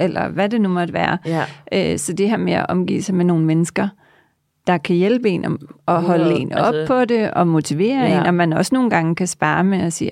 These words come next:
Speaker 1: "Fuck, det er svært i dag, nu
Speaker 2: Ja.
Speaker 1: har jeg bare lyst til, øh, ja,
Speaker 2: Præcis.
Speaker 1: at, at spise den her." Ja.
Speaker 2: Altså, man er jo bare ret meget som sin omgangskreds, altså det
Speaker 1: Ja.
Speaker 2: afspejler rigtig meget, hvem man er, ikke? Og så tror jeg også sådan, overordnet vil jeg bare lige sådan fik sagt, for jeg glemte at sige det før, at,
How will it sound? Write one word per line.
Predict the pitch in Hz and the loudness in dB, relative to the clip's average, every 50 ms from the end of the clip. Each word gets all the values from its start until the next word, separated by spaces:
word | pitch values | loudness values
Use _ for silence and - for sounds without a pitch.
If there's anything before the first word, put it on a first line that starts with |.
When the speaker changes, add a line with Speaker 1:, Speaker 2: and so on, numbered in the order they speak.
| - _ _ | -8 _ _
Speaker 1:
"Fuck, | - - 226 208 - - | -8 -4 -4 -4 -2 -2
det | 185 | -2
er | 175 | -2
svært | 175 - 160 - - - | 0 0 -2 -2 0 -2
i | 170 156 | -2 0
dag, | 165 151 147 147 - | 0 -2 -2 -4 -4
nu | 185 | -2
Speaker 2:
Ja. | 190 175 | -2 0
Speaker 1:
har | 170 170 165 170 | 0 0 0 0
jeg | 165 165 - - | 0 0 0 0
bare | 147 131 143 143 | 0 0 0 0
lyst | - - 156 147 - - | 0 0 -2 -2 -2 -6
til, | - 160 156 - - - - | -2 -2 -2 -2 -4 -6 -4
øh, | - 165 160 - - - - - - | -2 -2 -2 -2 -4 -4 -6 -8 -2
ja, | - 151 151 - - - - - | 0 0 0 0 -2 -8 -18 -10
Speaker 2:
Præcis. | - 160 156 - - 165 151 135 139 - - | -6 -6 -6 -2 -2 -2 -2 -2 -4 -10 -14
Speaker 1:
at, | - - | -10 -4
at | - 175 | -4 -4
spise | - - 180 175 165 - | -2 0 0 0 0 0
den | 175 160 160 165 | 0 0 2 2
her." | 165 - - - | 2 0 -2 -6
Ja. | - | -10
Speaker 2:
Altså, | - 143 - 165 | -10 -8 -4 -2
man | 165 151 - | -2 -2 0
er | - - 156 | 0 0 0
jo | 180 196 | 0 2
bare | 165 143 107 117 135 - | 2 2 2 2 0 0
ret | - 113 117 - | -2 -2 -2 -2
meget | 120 113 113 113 113 139 | -4 -4 -4 -4 -6 -6
som | - 143 131 127 143 | -6 -8 -8 -8 -8
sin | - - - 131 131 135 143 - - - | -12 -8 -8 -6 -6 -6 -10 -12 -8 -6
omgangskreds, | 127 123 123 135 139 - 143 - - - - - - - | -6 -4 -4 -2 -2 -4 -4 -4 -4 -4 -4 -4 -2 -4
altså | 170 143 143 147 | -6 -4 -4 -4
det | 143 | -4
Speaker 1:
Ja. | 156 - | -2 0
Speaker 2:
afspejler | - - 165 147 143 196 180 147 127 127 | 2 2 2 2 2 2 0 0 0 -2
rigtig | 123 123 123 - 139 135 | -6 -8 -8 -8 -8 -6
meget, | 123 120 117 | -4 -4 -4
hvem | 127 120 110 | -4 -4 -4
man | 104 104 117 120 | -4 -4 -4 -2
er, | 117 120 120 135 | -2 -2 -2 -2
ikke? | 156 165 151 - - - - - - - - - - - - | -2 -4 -6 -8 -18 -20 -20 -20 -20 -20 -18 -18 -16 -6 -4
Og | 135 | -2
så | 143 156 | -2 -2
tror | 143 - - 208 196 | -4 -2 0 2 2
jeg | 175 156 135 | 4 4 2
også | 135 156 - | 2 0 -2
sådan, | 180 151 139 139 143 143 - - - - _ _ _ _ _ _ - - | -4 -2 -2 -2 -4 -6 -8 -12 -18 -20 _ _ _ _ _ _ -10 -4
overordnet | - 160 160 165 160 151 139 151 151 | 0 2 2 2 2 0 0 -2 -2
vil | 147 143 | 0 0
jeg | 147 143 | 0 -2
bare | 143 139 147 | -2 -2 -4
lige | 151 147 | -4 -6
sådan | 143 156 160 143 | -6 -8 -10 -10
fik | - - 151 143 - | -8 -10 -10 -10 -6
sagt, | - 147 139 143 143 | -2 -2 -2 -2 -2
for | - 151 | -8 -8
jeg | 147 139 143 | -6 -6 -2
glemte | 151 156 147 143 | 0 -2 0 0
at | 156 147 | -4 -4
sige | - 156 156 | -2 -2 -2
det | 151 147 | -2 -2
før, | 147 - - 156 135 - - - - | -4 -2 0 2 2 0 -2 -4 -6
at, | 151 147 - | -6 -6 -6